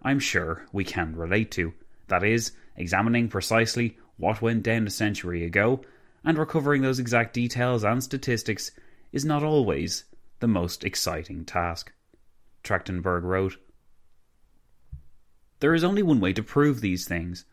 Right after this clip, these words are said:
and that is through the close analysis of figures. It is regrettable that this is the case,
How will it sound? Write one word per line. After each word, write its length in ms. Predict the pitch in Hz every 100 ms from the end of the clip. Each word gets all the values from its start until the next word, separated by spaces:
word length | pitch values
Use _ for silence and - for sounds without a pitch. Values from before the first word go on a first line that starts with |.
| -
and 120 | 101
that 100 | 120
is 140 | 123 -
through 160 | 139
the 80 | -
close 300 | - 131 139
analysis 500 | 147 127 123 123 117
of 80 | 117
figures. 440 | - 120 104 - - _ - - -
It 100 | 156
is 140 | 143
regrettable 480 | 147 135 156 156 151
that 120 | 120
this 160 | 107 95
is 120 | 87
the 60 | 87
case, 500 | - 120 92 -